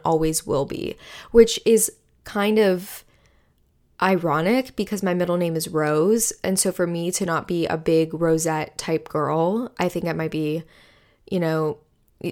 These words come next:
I'm not really doing myself justice. Like, I'm not staying true to who I am. But anyways, I feel like this trend specifically, the fact that both of these embellishments or, like, both of these,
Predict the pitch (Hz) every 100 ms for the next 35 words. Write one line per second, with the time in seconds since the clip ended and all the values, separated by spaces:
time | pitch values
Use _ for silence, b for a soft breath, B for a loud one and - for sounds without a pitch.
0 | - 190 190 175 - _ _ _ _ _
1 | - 180 170 - 180 175 170 170 165 170
2 | 165 160 160 147 170 170 247 - 127 -
3 | - - 147 156 156 156 156 - - 175
4 | - - 165 165 170 170 165 156 196 170
5 | - 170 - _ 226 262 240 151 - -
6 | _ _ _ _ _ _ _ _ _ _
7 | - 202 202 208 254 202 170 175 - 170
8 | 160 180 - 175 170 170 190 190 190 175
9 | 190 196 233 - B B B - 185 185
10 | 208 - 202 180 190 180 180 175 165 -
11 | B B B _ 202 196 160 165 180 -
12 | 220 240 240 - 185 180 170 170 180 185
13 | 185 175 170 160 165 -